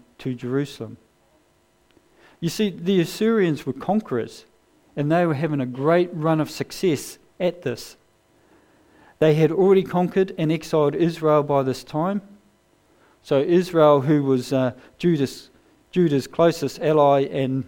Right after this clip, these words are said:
neighbour, they were gone. They had also conquered many other nations, the Egyptians and the Cushites.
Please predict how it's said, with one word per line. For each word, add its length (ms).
neighbour, 500
they 140
were 100
gone. 460
They 160
had 100
also 400
conquered 380
many 300
other 180
nations, 680
the 160
Egyptians 680
and 200
the 60
Cushites. 720